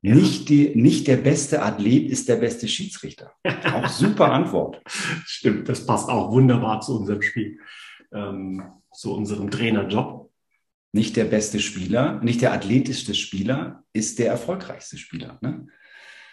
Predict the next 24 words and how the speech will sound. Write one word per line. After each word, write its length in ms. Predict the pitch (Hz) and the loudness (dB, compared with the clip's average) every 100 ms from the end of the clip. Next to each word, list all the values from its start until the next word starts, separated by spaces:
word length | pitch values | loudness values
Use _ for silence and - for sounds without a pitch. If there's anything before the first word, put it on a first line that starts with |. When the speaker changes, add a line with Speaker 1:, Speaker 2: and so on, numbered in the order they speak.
| _ | _
Speaker 2:
Fand 180 | - 131 | 6 8
ich 60 | 131 | 10
super 280 | 135 135 127 | 8 6 8
gut. 200 | 127 101 | 6 6
Da, 120 | 104 | 4
da 120 | 110 | 2
gab's 240 | - 127 | 2 0
auch 80 | 107 | 2
noch 100 | 104 | 0
so 80 | 107 | 0
eine 120 | 101 | -2
Pause, 400 | 98 - 131 120 | -2 2 4 6
da 80 | 104 | 4
hat 80 | 110 | 2
er 100 | 110 | 2
wirklich 400 | 120 110 - - - _ | 0 -2 -4 -14 -20 _
mich 220 | - 104 110 | -8 -6 4
angeguckt, 440 | 139 135 131 120 | 6 6 2 2
glaub, 160 | 110 117 | 0 2
er 80 | |
hat 60 | 104 | 2
erst 160 | 110 127 | 0 0
überlegt, 460 | 110 101 117 - | 0 2 0 0
„Hm, 440 | 87 101 123 120 | 0 2 2 0